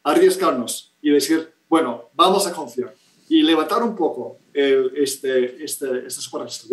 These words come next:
Y no solo sobre las empresas, sino también el acceso a beneficios, etcétera.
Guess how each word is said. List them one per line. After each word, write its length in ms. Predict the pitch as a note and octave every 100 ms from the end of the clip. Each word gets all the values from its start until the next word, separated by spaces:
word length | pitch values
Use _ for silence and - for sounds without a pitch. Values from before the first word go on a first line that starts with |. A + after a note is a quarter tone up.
| F#3+
Y 40 |
no 100 | A3
solo 180 | B3+ C#4
sobre 280 | - F#3 D3+
las 80 | A#2
empresas, 600 | B2 A3+ A3+ - - _
sino 240 | - E3 D#3+
también 420 | E3 E3 F3 G3
el 140 | E3
acceso 480 | C#3 - E3+ E3+ -
a 80 | -
beneficios, 580 | B2+ A#2+ E3+ E3 - -
etcétera. 480 | A#2+ B2+ - A#2